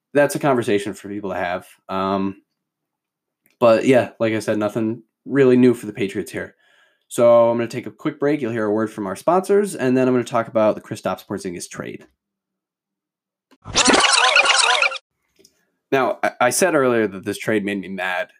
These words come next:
and it was only because, uh, last week when Austin and I did our Super Bowl preview and the Anthony Davis trade and everything, we did the, we did that podcast, and that was, I think, forty minutes, something like that.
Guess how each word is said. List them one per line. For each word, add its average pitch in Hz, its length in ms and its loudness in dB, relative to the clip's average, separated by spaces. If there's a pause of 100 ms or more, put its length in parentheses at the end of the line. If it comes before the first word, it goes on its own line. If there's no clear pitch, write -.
and 113 120 -6
it - 20 -2
was 110 140 -4
only 131 180 0
because, 107 340 -4
uh, 101 340 0 (360)
last 123 400 -2
week 120 300 4
when 107 100 0
Austin 113 340 -2
and 110 80 0
I 104 100 2
did 104 160 0
our 98 180 4
Super 117 260 -4
Bowl 107 220 0
preview 101 440 2
and 92 80 -6
the 98 120 0
Anthony 95 280 -4
Davis 113 300 2
trade 101 320 -2
and 101 80 -2
everything, 95 420 -6 (540)
we 113 100 0
did 151 200 2
the, 139 120 6
we 127 120 4
did 147 160 4
that 147 180 2
podcast, 101 540 -2
and 101 80 -6
that 104 120 -2
was, 101 320 -4
I 92 100 -8
think, - 340 -8
forty 110 880 0
minutes, 95 320 -4
something 90 240 -10
like 82 160 -10
that. 65 320 -10